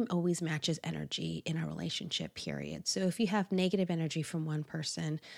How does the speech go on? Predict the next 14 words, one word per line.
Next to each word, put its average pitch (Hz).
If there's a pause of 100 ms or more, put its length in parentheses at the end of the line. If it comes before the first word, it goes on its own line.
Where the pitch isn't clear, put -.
(1400)
and 170
you, 160
you 160
push 226
that 190
negative 160
energy 147
onto 139
your 143
partner, 185
I, 160
and 156
if 170
they're, 165